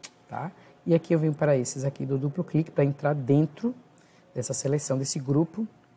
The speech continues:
E vou começar a deletar, tá? Volto, clico fora, outra vez, venho aqui. Se eu clico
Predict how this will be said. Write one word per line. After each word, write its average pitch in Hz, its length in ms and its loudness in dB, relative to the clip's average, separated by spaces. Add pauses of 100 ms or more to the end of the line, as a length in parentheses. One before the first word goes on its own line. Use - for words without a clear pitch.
(180)
E 202 120 4
vou 185 180 0
começar 180 340 -2
a - 20 2
deletar, 165 480 -2 (460)
tá? 170 180 -10 (480)
Volto, 131 440 0
clico 123 280 -8
fora, 135 520 0 (680)
outra - 160 -6
vez, 143 340 -4 (520)
venho 139 240 0
aqui. 151 360 -2 (200)
Se - 180 -2
eu 214 80 6
clico 214 240 -4